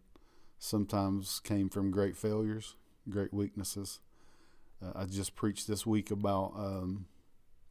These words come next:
I preached this week about, uh, Samson.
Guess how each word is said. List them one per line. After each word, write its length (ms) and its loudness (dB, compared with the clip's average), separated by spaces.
I 60 -4
preached 640 0
this 260 -4
week 200 0
about, 360 -4
uh, 180 -10
Samson. 560 -2